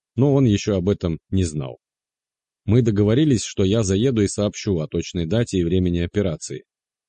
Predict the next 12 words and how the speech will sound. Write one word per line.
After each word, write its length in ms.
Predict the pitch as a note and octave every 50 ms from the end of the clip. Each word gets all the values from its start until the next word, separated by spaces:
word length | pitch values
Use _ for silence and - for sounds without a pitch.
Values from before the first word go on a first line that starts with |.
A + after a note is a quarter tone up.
| _ _ _
Я 220 | - F#2+ C3+ D3+
отправился 520 | C#3+ - - A2+ A#2+ A2+ G#2 F#2+ - - F#2
в 60 | -
ту 140 | - G2+ F#2
сторону, 420 | - - C3 C#3+ C3+ A2+ F#2 F2
где 240 | E2 E2 D#2+ F2+ F2
оставил 400 | E2 - - A2 A2 G#2 F#2 E2
за 140 | D#2 F2 E2
домами 460 | E2+ E2+ F#2+ A#2 B2 A#2 G2+ F#2+ - _ _ _ _ _
свой 280 | - - A2 A#2+ B2
арендованный 640 | - - F#2+ F2 F2+ F2 F2 G2+ G#2 F#2+ F#2+ F#2 F2+
«Мерседес», 640 | F2 F2+ F2+ - - G#2+ G2 F#2 D#2+ C2 - -